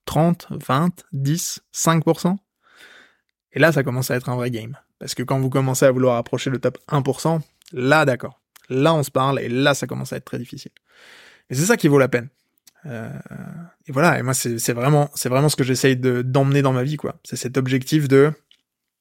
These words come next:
va chercher le top, le top de ce que tu peux faire. Va toujours essayer d'aller plus loin, d'aller plus, plus fort, et de, de faire des choses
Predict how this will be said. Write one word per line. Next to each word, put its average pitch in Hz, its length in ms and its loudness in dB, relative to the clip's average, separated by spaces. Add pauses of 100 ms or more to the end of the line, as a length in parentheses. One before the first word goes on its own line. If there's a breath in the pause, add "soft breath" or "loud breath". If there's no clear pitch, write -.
(800 loud breath)
va 131 200 2
chercher 151 300 4
le 120 100 4
top, - 360 2 (340)
le 123 80 -12 (140)
top 139 160 4
de 131 80 0
ce - 80 -2
que 131 80 -2
tu 127 100 -10
peux 131 120 -4
faire. 151 360 -12
Va - 120 -2
toujours 147 500 4
essayer 131 360 2
d'aller 123 320 0
plus - 260 -4
loin, 123 340 -2
d'aller 120 240 0
plus, 120 580 -2 (300 soft breath)
plus 135 160 -2
fort, 127 480 4
et 110 60 -4
de, 117 220 -4 (520)
de 127 60 -6
faire 123 200 -2
des 120 60 -4
choses - 260 -2